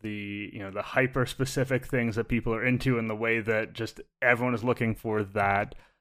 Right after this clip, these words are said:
the fullest possible access to the point that, like, one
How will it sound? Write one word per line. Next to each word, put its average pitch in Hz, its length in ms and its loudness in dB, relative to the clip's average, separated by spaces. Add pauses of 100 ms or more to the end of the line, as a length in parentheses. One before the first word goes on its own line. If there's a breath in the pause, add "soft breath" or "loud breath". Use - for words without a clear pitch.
(180)
the 117 100 6
fullest 151 760 8
possible 127 500 6
access 113 480 4
to 120 80 2
the 110 80 4
point 117 240 2
that, 110 100 0
like, 101 220 -4
one 110 440 2